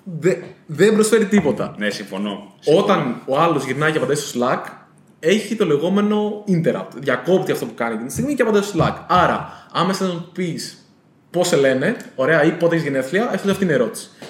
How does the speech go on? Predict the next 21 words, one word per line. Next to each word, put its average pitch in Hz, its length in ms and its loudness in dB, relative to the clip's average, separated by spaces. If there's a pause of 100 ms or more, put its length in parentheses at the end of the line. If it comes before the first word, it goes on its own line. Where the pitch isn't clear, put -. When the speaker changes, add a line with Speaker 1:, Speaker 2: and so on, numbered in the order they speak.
Speaker 1:
Μου 147 80 -2
λες 190 160 4
"Γεια", 165 520 0
διακόπτω 147 480 -2
εγώ. - 260 -10 (880)
"Γεια 139 260 2
σου, 147 160 -4
Πάρη". 110 340 0 (1500)
Μετά 147 220 2
από 196 120 2
λίγο 214 180 2
μου 208 80 2
λες 196 180 2
Speaker 2:
Ναι. 110 60 -4
Speaker 1:
εσύ, 107 200 -6 (580)
"Πότε 262 260 4
έχεις 214 160 4
γενέθλια;" 156 680 2
Ξαναδιακόπτω 180 680 2
δεύτερη 202 300 2
φορά 165 560 0